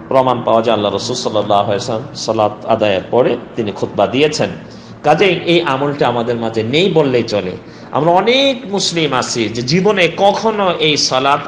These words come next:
আদায় করতে কাউকে দেখিও নি এবং নিজেরাও আদায় করিনি। এবং দেখা যাচ্ছে যে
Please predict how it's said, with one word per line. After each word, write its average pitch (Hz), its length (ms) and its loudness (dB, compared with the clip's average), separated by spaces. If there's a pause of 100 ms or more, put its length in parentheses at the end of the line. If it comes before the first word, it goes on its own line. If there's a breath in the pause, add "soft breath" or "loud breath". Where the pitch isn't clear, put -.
আদায় 131 380 0
করতে 131 260 -2
কাউকে 123 320 -2
দেখিও 135 520 2
নি 226 200 2 (360 loud breath)
এবং 151 260 0
নিজেরাও 139 540 2 (200)
আদায় 110 380 2
করিনি। 101 340 -2 (480 loud breath)
এবং 147 560 4
দেখা 139 200 4
যাচ্ছে 165 460 4 (340 loud breath)
যে 131 60 2